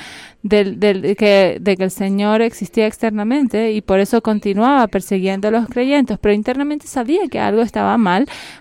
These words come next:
por, por lo cual él recuenta su experiencia de esta manera en Hechos capítulo veintiséis. Entonces, Dios usó la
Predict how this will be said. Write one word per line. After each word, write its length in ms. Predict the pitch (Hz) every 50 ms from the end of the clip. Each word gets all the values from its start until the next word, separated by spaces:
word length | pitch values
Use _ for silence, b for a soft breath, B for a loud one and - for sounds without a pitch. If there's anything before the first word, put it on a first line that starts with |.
| B -
por, 380 | - 240 220 220 196 - - - -
por 180 | - 233 226 202
lo 100 | 208 202
cual 300 | - - 208 214 226 247 233
él 340 | - - 214 208 214 220 190
recuenta 560 | 196 226 233 220 - 208 196 196 - 226 220
su 100 | - 226
experiencia 500 | 214 - - 226 220 226 208 208 - 226
de 40 | 196
esta 160 | - - 220
manera 440 | 226 233 226 208 196 202 220 226 -
en 240 | - 202 202 196 -
Hechos 320 | - 196 185 - - 208 -
capítulo 420 | - 202 185 - 175 - 196 190
veintiséis. 540 | 196 190 180 175 180 - 269 277 285 269 -
Entonces, 480 | 214 208 208 214 - - 226 190 175 - _ _ -
Dios 240 | - 240 285 320 349 -
usó 380 | 311 285 262 - - 285 285 311
la 140 | 370 453